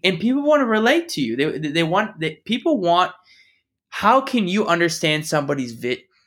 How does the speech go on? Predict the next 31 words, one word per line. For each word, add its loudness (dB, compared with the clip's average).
this 0
all 6
goes 2
back 2
to -4
this -2
whole -2
transactional -6
versus -10
personal -4
experience. -14
How 2
can -2
you, 0
how 0
can 0
you -6
develop, 4
develop 2
a -2
level, 0
how 0
can 0
you 2
offer 2
a 2
personal -2
experience -6
to 0
a -4
couple 2